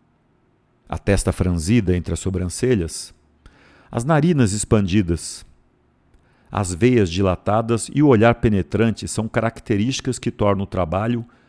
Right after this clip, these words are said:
quase humano e realmente impressionante. Os pés da estátua também exibem um trabalho primoroso e mostram o herói apoiando o peso do corpo em um dos pés,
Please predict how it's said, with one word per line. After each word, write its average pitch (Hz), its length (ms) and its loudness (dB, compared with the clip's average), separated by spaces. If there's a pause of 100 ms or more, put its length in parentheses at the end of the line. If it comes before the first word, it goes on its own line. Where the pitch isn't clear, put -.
(360)
quase 120 380 2
humano 85 420 -2 (580)
e 98 60 -4
realmente 110 680 -2
impressionante. 98 840 -8 (1400)
Os 104 100 -6
pés 120 300 2
da 104 100 0
estátua 113 480 -2
também 110 380 0
exibem 98 400 0
um 104 80 -4
trabalho 98 460 0
primoroso 98 760 0 (560)
e 196 80 2
mostram 139 500 0
o 98 60 2
herói 101 360 4
apoiando 107 560 2
o - 20 0
peso 139 380 -2
do 104 120 2
corpo 120 380 0
em 123 60 0
um 135 100 -4
dos 123 180 -4
pés, - 480 -4